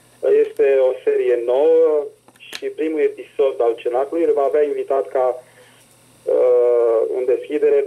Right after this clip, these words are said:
pe poetul cilian, de origine ciliană, care trăiește din, uh, o mie nouă sute șaptezeci și patru în România, la Iași, Mario Castro Navarrete. Vor fi mai multe secvențe, uh, incluse în acest, uh, program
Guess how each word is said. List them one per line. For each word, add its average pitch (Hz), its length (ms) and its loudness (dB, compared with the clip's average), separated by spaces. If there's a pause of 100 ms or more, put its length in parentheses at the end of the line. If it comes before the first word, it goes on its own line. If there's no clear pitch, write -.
pe 131 100 2 (480)
poetul 139 400 2 (160)
cilian, 127 500 -4
de - 120 -2
origine 117 400 -8
ciliană, 117 400 -2 (100)
care 131 220 -2
trăiește 131 380 0 (120)
din, 120 180 -4
uh, 117 300 0
o - 20 0 (100)
mie 123 160 -2
nouă 120 160 -4
sute 120 220 -2
șaptezeci 113 480 -2
și - 140 -8
patru 113 240 -2
în 110 280 -2
România, 110 340 -2 (100)
la - 60 2 (140)
Iași, 127 380 -4
Mario 127 260 0 (100)
Castro 123 420 -4
Navarrete. 110 480 -2 (1700)
Vor 156 160 4
fi 175 60 -2 (100)
mai 147 120 0
multe 143 200 0 (140)
secvențe, 117 600 -2 (100)
uh, 123 480 2 (400)
incluse 131 420 -2
în 120 140 -4
acest, - 460 -6
uh, 120 80 2 (260)
program 110 440 0